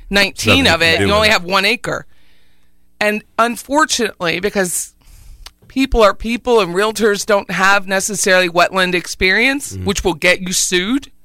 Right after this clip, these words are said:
Speaker 1: real quick, there's like, "Oh, it's twenty acres. So twenty acres is twenty acres is twenty acres." It's the same reason price per square foot doesn't work.
Speaker 2: Mm.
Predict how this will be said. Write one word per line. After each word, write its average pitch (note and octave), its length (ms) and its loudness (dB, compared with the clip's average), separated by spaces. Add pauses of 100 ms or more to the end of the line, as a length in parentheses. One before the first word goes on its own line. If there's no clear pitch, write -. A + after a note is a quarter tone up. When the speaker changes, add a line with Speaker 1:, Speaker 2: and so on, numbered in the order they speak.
(140)
Speaker 1:
real F#3 300 2
quick, - 480 -2 (1200)
there's A#3+ 280 2
like, B3 260 -2
"Oh, D4 140 2
it's - 140 -2
twenty A#3 260 0
acres. A#3+ 340 0
So G3+ 100 2
twenty C4 280 2
acres B3+ 280 0
is A3+ 100 -4
twenty B3 240 2
acres A#3 300 0
is G#3+ 80 -4
twenty A#3+ 280 0
acres." G#3 320 0
It's F#3 140 -2
the G#3+ 80 -2
same A#3 300 2
reason A3+ 320 0
price A#3 220 0
per A3+ 120 -4
square G#3+ 260 0
foot - 220 -8
doesn't F3 340 -4
work. - 220 -14
Speaker 2:
Mm. F2 240 -10